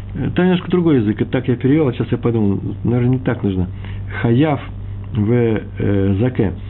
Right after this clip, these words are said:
Что наполовину как будто бы он обвинён, а наполовину оправдан.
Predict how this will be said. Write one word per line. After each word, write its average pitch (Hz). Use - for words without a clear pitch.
Что -
наполовину 151
как 131
будто 131
бы 120
он 127
обвинён, 170
а 123
наполовину 175
оправдан. 107